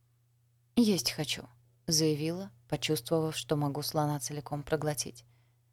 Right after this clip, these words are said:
И снова он не бухтел и не возмущался, что навязалась я на его голову. Яичницу приготовил. Вкусную, с поджаристыми кусочками хлеба,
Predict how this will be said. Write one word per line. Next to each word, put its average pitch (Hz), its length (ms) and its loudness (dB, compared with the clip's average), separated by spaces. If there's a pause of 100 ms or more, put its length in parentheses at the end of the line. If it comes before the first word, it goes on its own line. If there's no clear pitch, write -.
(160)
И 214 80 4
снова 196 360 4
он 190 200 4
не 156 80 2
бухтел 151 460 0
и 160 40 4
не 156 120 2
возмущался, 147 680 -4 (360)
что - 180 2
навязалась 156 720 2
я 151 160 2
на 147 180 0
его 143 200 -4
голову. 143 420 -2 (580)
Яичницу 185 640 2
приготовил. 156 640 -2 (400)
Вкусную, 151 640 -2 (160)
с - 100 -10
поджаристыми 156 760 2
кусочками 147 600 -2
хлеба, 151 480 -4